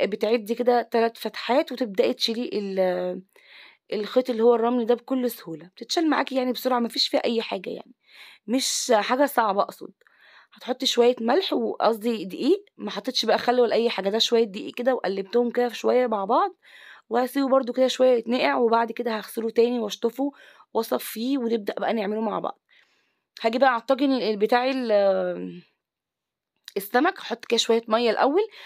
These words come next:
وبعد كده هجيب اللي هو الورق القصدير وهقفله كويس قوي وادخله بقى الفرن. بس الأول طبعا هحط شوية زيت كده ذرة يلمعوا بقى معايا السمكية، وفي نفس الوقت طبعا بيدوها كده طعم حلو. هقفل بقى كويس قوي قوي بال-،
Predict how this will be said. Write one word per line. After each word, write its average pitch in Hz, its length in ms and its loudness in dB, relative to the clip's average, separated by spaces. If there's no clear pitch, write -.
وبعد 240 280 0
كده 240 200 -2
هجيب 226 220 -2
اللي 226 100 4
هو 240 100 6
الورق 226 280 4
القصدير 202 540 0
وهقفله 240 580 -2
كويس 240 320 0
قوي 311 180 2
وادخله 233 440 0
بقى 226 120 0
الفرن. 180 320 -4
بس 247 220 -4
الأول 247 260 2
طبعا 247 260 0
هحط 247 240 -8
شوية 233 340 2
زيت 226 240 -6
كده 247 160 2
ذرة 285 400 2
يلمعوا 226 460 2
بقى 220 160 2
معايا 226 260 2
السمكية، 247 600 2
وفي 233 200 2
نفس 226 220 -2
الوقت 226 180 2
طبعا 240 260 0
بيدوها 190 400 0
كده 233 180 0
طعم 220 280 -2
حلو. - 200 -10
هقفل - 360 -4
بقى - 180 2
كويس 226 340 0
قوي - 280 -2
قوي 247 220 2
بال-، 190 800 -2